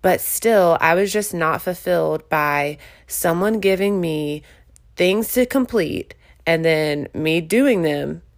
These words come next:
And that was what I did every single day, you know, just listening to someone else tell me,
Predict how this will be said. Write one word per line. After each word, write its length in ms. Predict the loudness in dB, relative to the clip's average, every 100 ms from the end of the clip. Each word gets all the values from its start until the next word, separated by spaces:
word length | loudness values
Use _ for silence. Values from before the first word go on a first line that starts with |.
| _ _ -2
And 180 | 2 2
that 180 | 4
was 320 | 4 2 -2 -6
what 180 | -2 2
I 120 | 2
did 320 | 0 0 0 0
every 240 | 0 -2
single 320 | -4 -6 -6
day, 300 | -6 -6 -6
you 80 | -6
know, 160 | -4 -4
just 180 | -4 -6
listening 440 | -6 -4 -4 -4
to 80 | -4
someone 340 | -2 -2 -2
else 220 | -4 -6
tell 160 | -4 -4
me, 220 | -2 -6